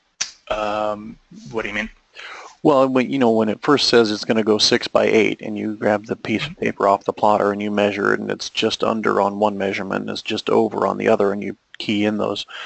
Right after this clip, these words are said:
Speaker 2: values, then what happens after you key in those values? What does it do? Does it print out
Speaker 1: So it
Speaker 2: another?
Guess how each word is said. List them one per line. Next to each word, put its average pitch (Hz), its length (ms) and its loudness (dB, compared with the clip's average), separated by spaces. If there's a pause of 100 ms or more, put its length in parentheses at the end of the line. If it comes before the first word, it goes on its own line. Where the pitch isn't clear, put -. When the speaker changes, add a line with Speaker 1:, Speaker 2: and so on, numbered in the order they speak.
(180)
Speaker 2:
values, 107 640 0
then 101 380 -4 (440)
what 123 140 2
happens 117 320 -2
after 110 260 -2
you 107 360 -8
key 113 280 0
in 117 160 2
those 104 240 0
values? - 720 -2 (160)
What 120 160 -8
does 110 180 -6
it 113 160 -10
do? 98 380 -10 (840)
Does - 140 -8
it - 140 -12
print 113 200 0
out 107 120 4
Speaker 1:
So 120 80 4
it 110 100 -4
Speaker 2:
another? 107 300 -2